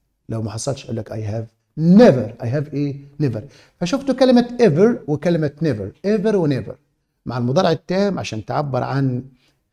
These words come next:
خبرة حياتية، موقف حصل معاك. هل عمرك طلعت الأول على الفصل قبل كده؟ تمام كده؟ آه، الموقف حصل، لكن دي تجربة مر-، أنت مريت بيها،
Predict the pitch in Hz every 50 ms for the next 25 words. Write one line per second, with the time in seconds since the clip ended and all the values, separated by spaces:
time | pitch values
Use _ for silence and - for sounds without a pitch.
0 | _ _ - 214 208 151 139 135 120 110 - - - 120 117 113 110 - - 147
1 | 131 113 110 101 - _ _ _ _ _ _ - 143 160 185 170 - - 107 -
2 | - 135 - - 107 98 98 98 101 101 - _ _ _ _ _ _ _ _ _
3 | _ _ - 147 147 151 156 190 220 233 214 208 196 180 - - 180 185 196 190
4 | 185 185 170 165 170 - 175 175 165 151 143 143 131 123 123 - - 143 139 139
5 | - - 127 - 117 127 - - - - - _ _ _ _ _ _ _ _ _
6 | _ _ _ _ _ _ _ _ _ _ _ _ _ _ - - 101 98 - 135
7 | 139 139 - - _ _ _ _ - 190 202 196 202 202 - - - - 185 180
8 | - - - _ _ _ _ _ _ _ _ _ _ _ _ _ _ _ _ -
9 | - 107 - 131 127 127 165 - 131 113 131 170 170 127 107 - - _ _ _
10 | _ _ - - 131 135 139 - 123 131 139 127 127 165 160 117 95